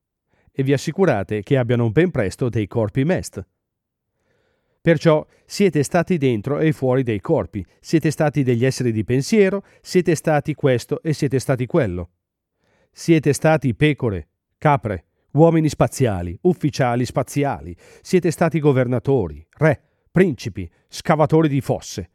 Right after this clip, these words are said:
schiavi, vetrai, carpentieri, muratori, imbonitori da fiera,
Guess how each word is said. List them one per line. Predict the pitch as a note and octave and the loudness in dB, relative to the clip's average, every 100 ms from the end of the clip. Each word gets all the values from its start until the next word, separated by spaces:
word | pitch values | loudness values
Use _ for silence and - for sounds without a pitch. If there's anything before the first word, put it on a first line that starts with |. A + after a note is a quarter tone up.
| _ | _
schiavi, | - - E3 C#3+ B2+ F#2 | -16 -2 2 2 0 -4
vetrai, | F2+ D3+ D3 D3+ B2 G2 | -2 -2 0 0 0 -2
carpentieri, | A#2+ D3+ - C#3 A#2 C3+ B2+ G#2 | -2 -2 0 -2 -2 -2 -2 0
muratori, | A2 D3+ B2 D3 C#3 G#2 F#2 - - | 0 0 0 0 0 0 -6 -12 -4
imbonitori | G3+ E3+ C3+ E3 D#3 D3+ E3 D3 | 0 2 4 4 2 2 2 2
da | C3+ | 0
fiera, | - A2 F#2 E2+ | -2 -4 -4 -6